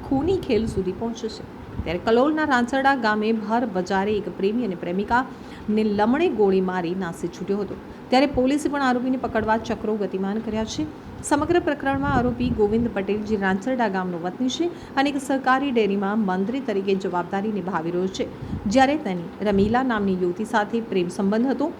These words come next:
બંને છેલ્લા ઘણા સમયથી સાથે રહેતા હતા, જ્યારે બંને પાત્રો પહેલેથી જ પરિણીત હતા અને બાળકો પણ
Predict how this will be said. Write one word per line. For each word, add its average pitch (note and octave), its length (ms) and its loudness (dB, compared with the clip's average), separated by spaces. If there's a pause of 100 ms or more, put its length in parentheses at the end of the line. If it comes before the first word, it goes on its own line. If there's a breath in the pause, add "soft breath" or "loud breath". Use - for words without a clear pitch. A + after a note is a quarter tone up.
(260 loud breath)
બંને C4 300 4
છેલ્લા D#4+ 260 -2
ઘણા B3+ 240 2
સમયથી A#3 460 0
સાથે G3+ 400 0
રહેતા F#3 280 -4
હતા, - 220 -4 (360 loud breath)
જ્યારે G3 280 6
બંને A3+ 380 2
પાત્રો A3+ 400 2
પહેલેથી G#3+ 480 0
જ F#3 120 -4 (160)
પરિણીત G#3 420 2
હતા C#4 260 2 (240 loud breath)
અને A3 140 4
બાળકો F#3+ 460 0
પણ F#3 200 -4